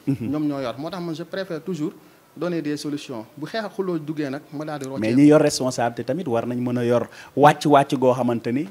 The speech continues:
Speaker 1: ñi leen di proposer ay solutions ak
Speaker 2: Voilà.
Speaker 1: idée ñu déglu leen.
Speaker 2: Voilà.
Speaker 1: Mhm.
Speaker 2: Moo tax n'importe qui ne doit pas faire la politique.
Speaker 1: Oui. Mhm.
Speaker 2: Politique, surtout le leadership, boo koy incarner.
Speaker 1: Mhm.
Speaker 2: Da nga war a am valeur yoo war a am.
Speaker 1: Mhm.
Speaker 2: Parce que tamit chaque groupe est, chaque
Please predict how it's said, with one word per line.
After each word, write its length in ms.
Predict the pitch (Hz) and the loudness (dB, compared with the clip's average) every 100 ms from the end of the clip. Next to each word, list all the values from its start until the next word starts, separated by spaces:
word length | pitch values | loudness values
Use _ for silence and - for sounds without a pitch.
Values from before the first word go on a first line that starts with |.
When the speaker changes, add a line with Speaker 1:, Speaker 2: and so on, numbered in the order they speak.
| 123 | -6
Speaker 1:
ñi 100 | 135 | 0
leen 120 | 156 | 2
di 80 | 160 | 2
proposer 720 | 160 175 160 147 131 139 170 | 4 4 4 2 2 0 -4
ay 160 | - 139 | -2 -2
solutions 460 | - 156 147 - 135 | 2 2 2 0 0
ak 160 | 160 | 0
Speaker 2:
Voilà. 100 | 285 151 | 4 6
Speaker 1:
idée 160 | 147 | 6
ñu 100 | 156 | 2
déglu 280 | 113 123 151 | 0 0 2
leen. 240 | 151 135 143 131 | 2 2 0 -10
Speaker 2:
Voilà. 560 | 123 151 202 185 131 - | -12 -8 -6 -6 -8 -6
Speaker 1:
Mhm. 80 | 139 | -2
Speaker 2:
Moo 60 | 240 | -2
tax 100 | 226 | -2
n'importe 340 | 240 247 240 | -4 -6 -6
qui 100 | 208 196 | -6 -6
ne 80 | |
doit 180 | 175 175 | -4 -4
pas 160 | 170 165 | -6 -8
faire 160 | 165 | -6
la 120 | 135 127 | -8 -8
politique. 340 | 127 120 110 | -10 -10 -10
Speaker 1:
Oui. 360 | 110 104 104 104 - | -6 -6 -6 -10 -12
Mhm. 60 | 120 | -6
Speaker 2:
Politique, 320 | 180 180 170 | -4 -2 -4
surtout 400 | - 202 196 190 151 | -6 -8 -4 -6 -4
le 120 | 165 | -6
leadership, 440 | 170 170 165 - 143 127 | -4 -2 -4 -6 -10 -8
boo 120 | 143 | -8
koy 140 | 175 - | -8 -8
incarner. 460 | 160 147 139 107 117 | -8 -8 -10 -10 -4
Speaker 1:
Mhm. 240 | 131 113 101 | -4 -2 -6
Speaker 2:
Da 80 | 143 | -6
nga 80 | 151 | -6
war 140 | 151 | -6
a 80 | 151 - | -8 -8
am 160 | 147 135 | -10 -6
valeur 280 | 151 135 131 | -6 -6 -6
yoo 160 | 131 | -8
war 100 | 127 | -8
a 80 | 127 | -10
am. 100 | 123 117 _ - | -10 -14 _ -14
Speaker 1:
Mhm. 300 | 101 101 95 | -12 -10 -10
Speaker 2:
Parce 160 | 113 - | -10 -10
que 80 | 143 | -8
tamit 300 | 147 147 151 | -6 -6 -6
chaque 220 | - 165 | -10 -10
groupe 180 | 151 170 | -8 -6
est, 160 | 147 - - - 147 | -8 -8 -10 -12 -8
chaque 180 | 185 | -10